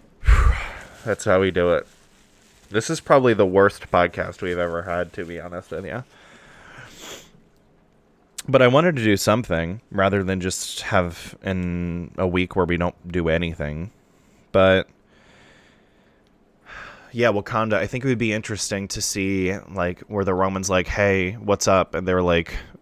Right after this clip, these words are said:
just shot them in the head with a gun. You're like, how advanced were they in comparison to the Romans, for example, or,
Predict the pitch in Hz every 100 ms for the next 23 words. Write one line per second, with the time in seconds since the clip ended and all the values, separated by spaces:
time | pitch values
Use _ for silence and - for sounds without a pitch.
0 | _ - 92 - 80 80 92 87 85 87
1 | 85 87 92 87 87 104 98 92 85 _
2 | - - _ - 120 110 107 104 95 101
3 | 92 95 92 - 98 92 90 87 87 85
4 | 95 92 85 90 87 92 85 90 85 82
5 | 85 87 87 85 80 82 - - 92 85
6 | 85 82 85 - 85 85 85